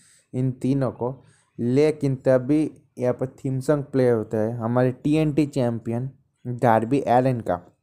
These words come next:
और वो अकेले नहीं थे। और यहाँ पर फिर से एक बार लाइट्स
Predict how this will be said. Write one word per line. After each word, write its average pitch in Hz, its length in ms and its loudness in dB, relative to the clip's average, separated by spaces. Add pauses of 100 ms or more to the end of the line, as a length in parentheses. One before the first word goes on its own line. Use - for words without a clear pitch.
(1160)
और 113 120 2
वो 123 60 6
अकेले 151 420 4
नहीं 131 220 2
थे। 139 140 -2
और 127 180 4
यहाँ 127 100 4
पर 135 120 2
फिर 160 300 4
से 165 200 4
एक 151 100 0
बार 156 100 4
लाइट्स 135 420 4